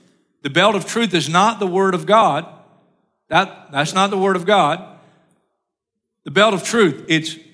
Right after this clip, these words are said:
no hypocrisy. I like to say the belt of truth keeps our spiritual pants up. What you see is what you get. No hidden sin. Nothing lurking in the darkness.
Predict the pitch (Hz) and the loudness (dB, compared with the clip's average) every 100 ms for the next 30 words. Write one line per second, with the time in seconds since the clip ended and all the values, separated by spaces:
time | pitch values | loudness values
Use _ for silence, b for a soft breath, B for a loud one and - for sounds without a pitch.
0 | _ - 156 156 160 185 202 214 180 135 | _ -10 -6 -6 -6 -6 -6 -10 -14 -14
1 | - _ _ _ _ _ _ 160 185 185 | -20 _ _ _ _ _ _ 0 2 0
2 | 175 202 185 160 175 180 156 - 180 175 | -2 0 0 0 0 0 -2 0 0 -2
3 | - - 180 175 151 139 165 156 151 127 | -10 -8 -8 -4 -6 -6 -6 -6 -6 -10
4 | 139 135 131 123 - _ _ _ _ _ | -12 -12 -16 -20 -20 _ _ _ _ _
5 | _ _ _ _ _ _ _ _ 160 151 | _ _ _ _ _ _ _ _ -8 -6
6 | 175 - 170 143 - 135 156 139 165 120 | -6 -2 0 0 -6 -14 -12 -6 -6 -8
7 | - _ _ _ _ _ _ _ _ 147 | -16 _ _ _ _ _ _ _ _ -12
8 | 131 - 196 165 139 - 131 117 95 _ | -12 0 0 0 -4 -10 -10 -14 -18 _
9 | _ _ _ _ _ _ - 160 170 151 | _ _ _ _ _ _ -4 -4 -2 -6
10 | 147 165 170 165 156 151 143 135 143 139 | -4 -4 -4 -6 -6 -6 -6 -4 -4 -4
11 | 139 113 104 - - | -6 -16 -16 -14 -14